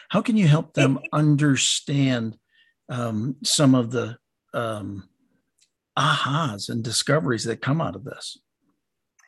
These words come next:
Speaker 2: Well, first, I'd like to address what you said about it feeling magical. Can we do that?
Speaker 1: Sure, absolutely.
Speaker 2: Okay.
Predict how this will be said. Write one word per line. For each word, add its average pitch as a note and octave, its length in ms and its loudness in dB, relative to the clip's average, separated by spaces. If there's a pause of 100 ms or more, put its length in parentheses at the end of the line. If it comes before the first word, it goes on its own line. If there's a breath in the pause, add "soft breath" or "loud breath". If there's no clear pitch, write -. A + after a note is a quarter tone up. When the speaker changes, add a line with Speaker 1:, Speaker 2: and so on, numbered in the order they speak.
(260 soft breath)
Speaker 2:
Well, A#3 300 0 (100)
first, C4+ 540 0 (160)
I'd G3 100 2
like G3 180 0
to G3+ 80 -2
address E3 340 -2
what D3 100 -6
you D#3 140 -6
said D3+ 360 -6 (200)
about D#3+ 240 2
it D#3+ 100 -4
feeling E3 340 -2
magical. D#3 560 -6 (460)
Can D#3+ 140 -10
we D#3 60 -6
do D3+ 120 -6
that? E3 240 -10 (320)
Speaker 1:
Sure, - 320 2
absolutely. - 560 0 (960 soft breath)
Speaker 2:
Okay. F3+ 400 0